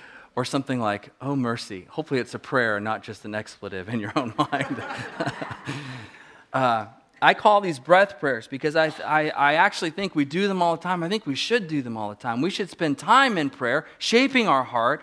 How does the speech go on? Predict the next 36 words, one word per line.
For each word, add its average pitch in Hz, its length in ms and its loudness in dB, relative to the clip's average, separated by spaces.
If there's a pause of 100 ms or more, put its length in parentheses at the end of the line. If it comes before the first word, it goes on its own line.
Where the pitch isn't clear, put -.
(140)
aligning 220 440 6
our 180 120 4
heart 147 220 4
with 131 140 -8
God's 190 400 6
heart, 120 340 -2
that 135 100 -4
we 165 80 -2
might 165 200 2
act 190 340 4
in 190 100 -2
a 165 60 2
way 151 180 2
that 131 160 -4
God 175 340 4
would 170 100 -2
have 151 240 4
us 131 120 -6
act, 131 380 0 (140)
not 202 180 6
just 196 180 -2
call 175 280 4
him 165 260 0
to 127 100 -6
bless 143 380 4
what 131 100 -2
we're 147 160 2
already 139 240 2
inclined 123 380 -6
to 110 60 -14
do, 110 360 -8 (380)
but 156 180 4
coming 254 380 4
to 196 100 -2
him, 170 720 0
right? 180 360 0